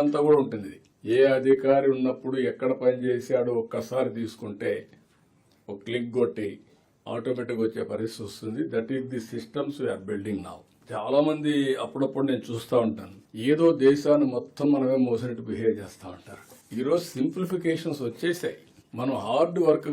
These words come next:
కాదు కావాల్సిన, స్మార్ట్ వర్క్. నేను రిపీటెడ్గా చెప్తున్నా, everything, ఎన్ని ఫైల్స్ వస్తాయి ఒక ఆఫీసర్కి వస్తే ఒక నాలుగైదు వస్తాయి, అంతేనా? ఇంకొకటి కూడా ఉంది మీకు, very interesting. ఫైల్స్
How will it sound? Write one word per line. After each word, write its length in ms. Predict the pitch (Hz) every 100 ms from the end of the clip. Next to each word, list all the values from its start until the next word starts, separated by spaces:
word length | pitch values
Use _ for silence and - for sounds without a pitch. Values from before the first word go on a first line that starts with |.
| 131
కాదు 160 | 113 -
కావాల్సిన, 420 | 120 127 120 120 110
స్మార్ట్ 360 | 113 117 123 113 104
వర్క్. 260 | 90 - - _ _ _ -
నేను 160 | 120 107 113
రిపీటెడ్గా 600 | - 151 156 160 151 131
చెప్తున్నా, 360 | 107 - 90 - _ _ _ _ _ _ - 131 156
everything, 760 | 170 175 196 185 170 160 165 - - 131
ఎన్ని 160 | 135 170 175
ఫైల్స్ 240 | 165 160 147
వస్తాయి 220 | - 143 135
ఒక 60 | 135 131
ఆఫీసర్కి 420 | 143 143 135 131
వస్తే 140 | 131 160 143
ఒక 40 | 120
నాలుగైదు 300 | 107 104 101 -
వస్తాయి, 240 | - -
అంతేనా? 300 | 113 139 - - _ - 120
ఇంకొకటి 320 | 151 170 170 165
కూడా 120 | 151
ఉంది 140 | 131 113 107
మీకు, 160 | 101 107
very 140 | 131 139
interesting. 440 | 139 127 - - - _ - - - _ _ _ _ _ -
ఫైల్స్ 460 | 110 139 175 190